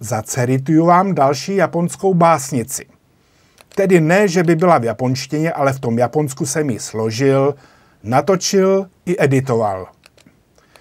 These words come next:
Dnes se poeticky zamyslíme nad rapidně klesající oblibou japonského ministerského předsedy Fumio Kishidy. Do děje vstoupí i bývalý premiér Shinzo Abe,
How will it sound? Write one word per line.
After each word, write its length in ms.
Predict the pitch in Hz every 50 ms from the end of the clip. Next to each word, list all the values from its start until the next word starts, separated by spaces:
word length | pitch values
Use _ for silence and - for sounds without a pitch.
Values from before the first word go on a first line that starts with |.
| _ _ - - - - - _ _ -
Dnes 280 | 101 117 147 196 - -
se 160 | - 233 226
poeticky 580 | 226 214 202 196 196 208 196 180 - - 214
zamyslíme 680 | 170 156 151 151 156 143 135 - 147 147 147 151 151 151
nad 220 | 131 110 - -
rapidně 600 | 113 117 127 135 135 - 170 156 156 170 160 156
klesající 920 | 156 - 156 151 143 135 - 160 147 147 147 151 147 135 - - - - _
oblibou 640 | - 120 123 117 120 131 139 139 131 139 135 139 131
japonského 760 | 117 120 127 131 175 185 190 180 - - 208 196 180 175 185
ministerského 840 | 185 180 185 185 180 - - 185 170 165 - - 185 175 165 175 175
předsedy 600 | - - 147 135 135 - 165 147 147 156 156 156 - _ _ _ _ _
Fumio 500 | - - - 127 131 139 143 143 143 135
Kishidy. 460 | - 131 - - - 135 110 98 - _ _ _ _ _ _ _ _ _ _ _ _ _
Do 160 | 107 107 127
děje 220 | 120 131 127 120 110
vstoupí 560 | - - - - 123 127 127 131 - 147 156
i 160 | - 151 120
bývalý 500 | 107 110 123 123 127 135 135 143 147 156
premiér 500 | 151 - 151 151 160 170 170 175 175 175
Shinzo 600 | - - 180 175 180 165 170 180 180 185 196 175
Abe, 260 | 185 190 160 117 98